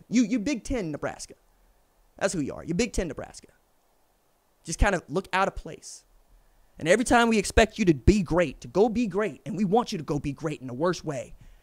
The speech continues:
you do what you did against Indiana, or at least that's what it's been lately. One day it's gotta stop, man.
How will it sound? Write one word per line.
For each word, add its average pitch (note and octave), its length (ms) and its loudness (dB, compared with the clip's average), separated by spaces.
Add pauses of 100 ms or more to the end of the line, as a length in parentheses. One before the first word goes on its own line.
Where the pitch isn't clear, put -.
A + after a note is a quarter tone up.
(380)
you G#3 100 2
do B3+ 160 2
what B3+ 160 -2
you G#3 60 -8
did G#3 140 -6
against F#3+ 240 -6
Indiana, D#3 500 -8 (120)
or A3 140 10
at B3 60 6
least C#4 200 0
that's A3+ 180 2
what G#3 80 -2
it's F#3 100 -8
been E3+ 200 -4
lately. C#3 300 -10 (1000)
One C4 220 4
day C4+ 140 8
it's A3+ 80 4
gotta G#3+ 160 2
stop, F3+ 340 -2
man. D#3 300 -10